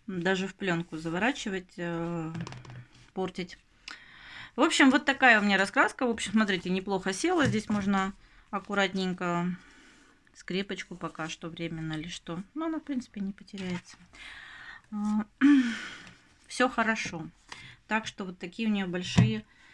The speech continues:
а, размеры. Ну, давайте. Ага, у меня большой нормальной линейки. Нет, нет. Двадцать высота.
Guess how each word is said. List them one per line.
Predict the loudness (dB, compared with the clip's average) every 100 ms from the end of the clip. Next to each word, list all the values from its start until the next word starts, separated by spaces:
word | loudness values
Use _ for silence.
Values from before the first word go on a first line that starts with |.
| _ -20 -16 -8
а, | -4 -2 0
размеры. | -2 2 2 2 0
Ну, | -2 0
давайте. | -2 -4 -6 -8 -8 -6 -6 -8 -18 -20 -16 -16 -16 _ _ _ _ _ -18 -8
Ага, | -6 -2
у | 0
меня | 0 -2
большой | -4 -4 -4
нормальной | -2 0 0 0 0
линейки. | 0 0 0 -4
Нет, | -4 0 0 0 -8 -20 _ _
нет. | -4 -2 -4 -14 -20 -20 _ -20 -20 -20 -20 -20 _ _ _ _
Двадцать | -4 0 -2 -4 -14 -18 -20 -20 -20 -20 -10 -10 -10 -14 -16 -18 -20 -20 _ -10
высота. | -6 -4 -2 -4 -4 -2